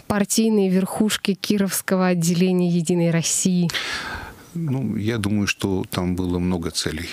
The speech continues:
Speaker 2: Согласитесь, что не только для этого. В конце концов, если бы он приех-, э, е-, если бы это была задача, проще было бы эти верхушки вызвать в Кремль и там их, э, разрулить всё. Наверное, <laughs> всё-таки были,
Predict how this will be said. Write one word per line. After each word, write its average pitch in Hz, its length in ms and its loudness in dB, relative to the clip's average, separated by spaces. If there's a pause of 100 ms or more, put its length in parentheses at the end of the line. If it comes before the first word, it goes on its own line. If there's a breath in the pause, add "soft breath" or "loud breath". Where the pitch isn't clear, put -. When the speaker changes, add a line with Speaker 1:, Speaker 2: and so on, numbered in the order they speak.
(640 loud breath)
Speaker 2:
Согласитесь, 90 580 -4
что 87 360 -4
не 95 160 -4
только 92 300 -6
для 85 140 -6
этого. 90 300 -6 (540 loud breath)
В - 40 -20
конце 107 280 -2
концов, 110 420 -2
если 95 220 -2
бы 92 120 0
он 95 120 0
приех-, 98 320 -4
э, 98 220 -2
е-, 101 340 -2
если 98 220 -2
бы 95 400 0
это 143 240 -2
была 92 260 0
задача, 90 440 -2 (320 loud breath)
проще - 280 -2
было 92 220 0
бы 87 160 -2
эти - 160 -6
верхушки 98 420 -4
вызвать 92 340 -2
в - 60 -6
Кремль 120 340 -2
и 85 40 -4
там 92 220 -2
их, - 180 -10 (600 loud breath)
э, 98 480 -6
разрулить 92 480 0
всё. - 200 -4 (160)
Наверное, 98 320 -2
<laughs> - 0 -
всё-таки - 640 -2 (640 loud breath)
были, 113 280 0